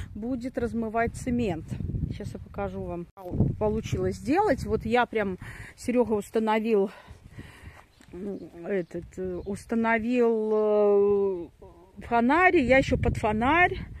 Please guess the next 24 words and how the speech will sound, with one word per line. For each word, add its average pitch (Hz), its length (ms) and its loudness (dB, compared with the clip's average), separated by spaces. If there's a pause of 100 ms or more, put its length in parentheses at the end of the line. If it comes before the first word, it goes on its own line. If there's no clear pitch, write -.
(240)
вот 220 280 0
ложила, 226 680 2
получается, 226 720 -2
вот 196 280 -2
эти, 196 760 2
э, 185 400 2
вот 185 220 -2
эти 190 200 0
камешки. 294 520 0
В - 80 -10
принципе, 254 500 0 (560)
нормально. 202 760 0 (420)
Все 233 200 0
затвердело, 208 720 -2
успело 196 420 -2
з-, 175 160 -10 (100)
затвердеть. 185 800 -4 (1200)
Э, 202 800 0
и 269 540 0
нормальный 226 520 2
объем 202 280 -2
получился. 175 580 -6
Вот 190 240 -4
такую, 208 540 -2